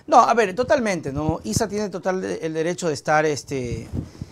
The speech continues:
eh, eh, en contra de toda esta situación y, bueno, y mencionar si se quieren ir a la muerte cruzada. El tema de la muerte cruzada es una salida constitucional,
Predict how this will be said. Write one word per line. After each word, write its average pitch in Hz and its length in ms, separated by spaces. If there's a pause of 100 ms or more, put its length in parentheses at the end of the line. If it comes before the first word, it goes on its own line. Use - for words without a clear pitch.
(260)
eh, 151 440
eh, 147 240
en 139 100
contra 190 400
de 151 120
toda 175 180
esta 170 160
situación 190 560
y, 156 160
bueno, 170 320
y 139 240
mencionar 151 500
si 190 160
se 143 160
quieren 175 220
ir 175 80
a 165 60
la - 20
muerte 165 260
cruzada. 151 340 (360)
El 170 160
tema 330 260
de 294 60
la 233 80
muerte 233 260
cruzada 151 600 (500)
es 190 160
una 254 180
salida 220 640 (220)
constitucional, 190 1040